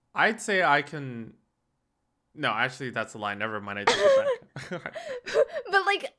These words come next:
Speaker 2: like, if you're watching Jeopardy, like, some people just know, like,
Speaker 1: Okay,
Speaker 2: these
Speaker 1: dude.
Speaker 2: things.
Speaker 1: Jeopardy's,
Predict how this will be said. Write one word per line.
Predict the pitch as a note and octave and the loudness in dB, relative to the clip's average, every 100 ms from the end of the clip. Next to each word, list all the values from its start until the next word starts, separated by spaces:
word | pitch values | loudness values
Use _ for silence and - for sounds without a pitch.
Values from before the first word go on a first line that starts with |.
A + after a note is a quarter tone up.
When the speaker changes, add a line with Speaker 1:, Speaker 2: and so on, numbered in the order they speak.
| - | 0
Speaker 2:
like, | D#4 D4+ | 0 2
if | D#4+ | 0
you're | D#4+ | 0
watching | D#4+ F#4 E4+ C4+ | 2 0 0 -2
Jeopardy, | F#3+ - - F3+ | 0 0 0 0
like, | F3 G#3+ - - - _ _ | 0 -2 -6 -16 -20 _ _
some | D#4 D4 | 2 2
people | F4 F#4 | -2 -4
just | D4 D4 | -4 -4
know, | G3+ F3+ G3 C#4 G#3 | 0 4 6 6 4
like, | G3 F#3 - E3 - - | 2 0 -4 -16 -8 -2
Speaker 1:
Okay, | D3 C#3+ - C3 G#2+ | 0 -2 -2 -2 0
Speaker 2:
these | A#3 C3+ | 0 2
Speaker 1:
dude. | |
Speaker 2:
things. | C3 F#3 | 4 6
Speaker 1:
Jeopardy's, | F#3 F3 G#3+ A#3 A#3+ | 6 6 4 4 0